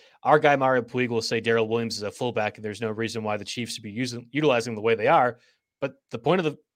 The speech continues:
matter is they are, and, and the five targets are important. Williams is already catching as many passes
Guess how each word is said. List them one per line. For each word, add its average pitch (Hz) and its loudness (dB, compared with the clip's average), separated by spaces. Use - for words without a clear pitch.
matter 156 6
is 151 2
they 139 4
are, 170 4
and, 143 0
and 160 -2
the 143 0
five 226 2
targets 175 -2
are 143 -2
important. 131 -4
Williams 208 -2
is 139 -6
already 165 0
catching 127 -8
as 127 -6
many 123 -10
passes 117 -10